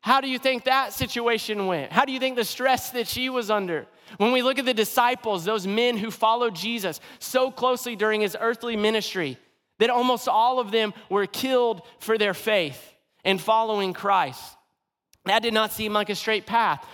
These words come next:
What about the Apostle Paul, who wrote mu-, uh, much of the Old, of the New Testament, many letters to the church? We see that he was shipwrecked.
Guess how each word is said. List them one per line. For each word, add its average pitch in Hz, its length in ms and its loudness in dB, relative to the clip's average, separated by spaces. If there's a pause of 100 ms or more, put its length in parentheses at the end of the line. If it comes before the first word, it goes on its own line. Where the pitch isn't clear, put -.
What 247 140 4
about 247 240 2
the 240 100 0
Apostle 226 460 0
Paul, 233 300 2
who 214 100 -4
wrote 220 340 2 (160)
mu-, 196 180 2
uh, 208 320 4
much 226 320 2
of 233 120 -4
the 220 80 4
Old, 220 280 2
of 202 220 2
the 214 100 0
New 226 200 -2
Testament, 196 680 -2
many 226 220 2
letters 226 380 0
to 226 120 -6
the 202 100 -2
church? 226 540 -4 (400)
We 240 140 -2
see 240 220 -2
that 220 120 2
he 208 80 -2
was 185 120 -2
shipwrecked. 220 640 0